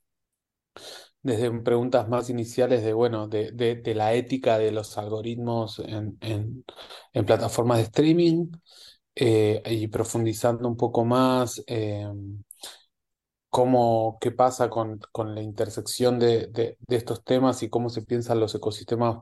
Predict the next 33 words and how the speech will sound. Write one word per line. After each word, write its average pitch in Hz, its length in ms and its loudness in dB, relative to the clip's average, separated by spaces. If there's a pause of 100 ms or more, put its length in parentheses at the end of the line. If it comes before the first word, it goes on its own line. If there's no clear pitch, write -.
musicales 113 540 0
en 110 60 -4
el 104 120 -10
futuro. 147 680 0 (760)
Después 113 380 0
nos 113 200 -2
llevó 113 180 2
a 113 100 2
trabajar 113 360 0
bastante 117 840 -2
como 107 340 -2
en, 110 260 -6
en 110 260 -4
cómo 120 400 2
penetra 117 480 2
la 107 320 4
transformación 110 760 -6
digital 113 580 4
de 107 320 6
la 107 160 0
cultura 117 360 4
de 113 80 4
Internet 123 560 2
con 104 140 0
la 101 100 0
web 107 260 2
tres 135 460 2 (340)
en 123 220 -2
la 117 100 -2
música. 147 640 0 (1080)
Y 117 160 2
un 123 120 -2
poco, 135 180 0